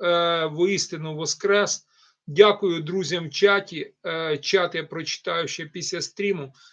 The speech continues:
Дякую за тридцять три лайка. Дякую всім, хто дивився сьогоднішній стрім. Підписуйтесь на YouTube канал Ігор Кравцов. Е, прошу, допомагайте, не забувайте, хто може допомогти донатами.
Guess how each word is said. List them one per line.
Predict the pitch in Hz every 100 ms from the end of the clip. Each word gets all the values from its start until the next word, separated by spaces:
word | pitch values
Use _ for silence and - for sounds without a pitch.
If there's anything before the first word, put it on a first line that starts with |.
| _
Дякую | 151 196 180 185 165
за | 165
тридцять | 160 175 - 160 -
три | 170
лайка. | 170 185 175 151
Дякую | 143 160 170 170 156
всім, | 135 196 170
хто | - -
дивився | 151 160 175 175 - - _ _ _ _ _ _ _ _
сьогоднішній | - - 214 202 - 196 175
стрім. | - - 156 131 - _ _
Підписуйтесь | 208 202 - 202 190 147 175 185
на | 180
YouTube | 170 170 170
канал | - 175 170 165
Ігор | 147 156 143
Кравцов. | 135 165 143 - 202 185 - _ _ 160
Е, | 160 160 156 151 - _ _ _ _ _
прошу, | 196 202 196 160
допомагайте, | 160 156 160 180 185 190 170 151 147 _
не | 165 170
забувайте, | 175 185 196 208 175 - 135 135
хто | - 185
може | 180 190 147
допомогти | 139 135 147 156 147 - 165
донатами. | 139 139 131 -